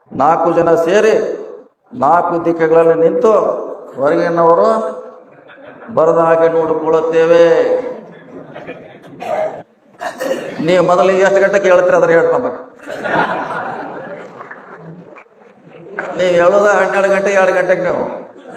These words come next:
ಯಾವಾಗ ಕಾಯೋದು ನಮ್ನ? ನಾವು ಮುಂಜಾನೆ ಎಂಟು ಗಂಟೆಗೆ ಬಂದು ಹನ್ನೆರಡು ಗಂಟೆಗೆ ವಾಪಸ್ ಹೋಗಿರ್ತೀವಿ ನಾವು. ಕಾಯ್ಬೇಕಾರ ಆರು ಗಂಟೆ ಕೇಳ್ಬೇಕು,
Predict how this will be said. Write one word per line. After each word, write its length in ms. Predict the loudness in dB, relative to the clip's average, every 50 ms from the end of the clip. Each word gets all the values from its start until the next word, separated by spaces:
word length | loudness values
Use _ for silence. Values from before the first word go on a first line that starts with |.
| -18 -16 -18 -18 -20 -20 -20 -20 -20 -20 -20 -20 -2 0
ಯಾವಾಗ 260 | 2 2 4 4 4
ಕಾಯೋದು 340 | 4 4 4 2 2 2 0
ನಮ್ನ? 220 | 0 -2 0 0
ನಾವು 340 | 0 2 2 2 2 0 -2
ಮುಂಜಾನೆ 280 | -2 -2 -2 0 2 2
ಎಂಟು 180 | 0 2 2
ಗಂಟೆಗೆ 280 | 0 2 2 0 0 0
ಬಂದು 160 | -2 -2 0
ಹನ್ನೆರಡು 280 | -2 0 0 0 0 0
ಗಂಟೆಗೆ 220 | 0 0 0 2
ವಾಪಸ್ 260 | 2 2 2 0 -2
ಹೋಗಿರ್ತೀವಿ 380 | -2 0 0 0 -2 -2 -4 -4
ನಾವು. 140 | -4 -2 -2 -2 -4 -4 -6 -10 -14 -14 -14 -14 -12 -10 -10 -8 -8 -8 -8 -10 -12 -14 -16 -16 -18 -20 -20 -20 -20 -20 -20 -20 -20 -20 -20 -20 -20 -20 _ _ _ _ _ _ _ _ _ _ _ _ _ _ _ _ _ _ _ _ _ _ _ _ _ _ _ _ _ -2
ಕಾಯ್ಬೇಕಾರ 640 | 0 2 2 4 4 4 4 4 4 4 2 2 2
ಆರು 340 | 4 4 4 4 2 2
ಗಂಟೆ 220 | 2 0 0 0 0
ಕೇಳ್ಬೇಕು, 480 | 0 2 2 2 4 2 2 2 0